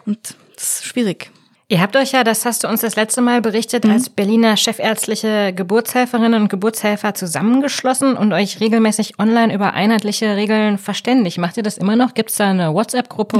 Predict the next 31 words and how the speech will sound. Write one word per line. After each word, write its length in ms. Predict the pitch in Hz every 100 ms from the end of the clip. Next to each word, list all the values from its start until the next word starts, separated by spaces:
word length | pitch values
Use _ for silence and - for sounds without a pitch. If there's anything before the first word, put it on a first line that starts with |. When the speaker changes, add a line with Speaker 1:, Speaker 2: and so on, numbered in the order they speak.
| 214
Speaker 2:
oder 240 | 190 180
wie 160 | 185 185
macht 120 | 190
Speaker 1:
<laughs> 20 |
Ja, 80 | 262
Speaker 2:
ihr 60 | 339
das? 60 |
Speaker 1:
genau. 260 | 294 170 208 - - -
Wir, 260 | 220 214 -
also 300 | - 214 208
wir 300 | 180 113 208
haben 100 | 220
eine 120 | 226
Gruppe 340 | 202 247 - 269
und, 340 | - 220 220
ähm, 420 | - 214 214 214 208 - - -
verständigen 540 | - 214 202 214 254
uns 160 | 233 240
da 100 | -
immer 240 | - 240
und 120 | 208 208
das 80 |
ist 140 | 220 226
total 300 | - 214 196
hilfreich, 680 | 220 233 - 233 247 - - _ -
auch 380 | 208 240 247 - _
weil 300 | - 214 202
wir 100 | 208
natürlich 320 | 208 202 214 -
voneinander 480 | 220 214 202 208
lernen. 480 | 202 202 214 262 277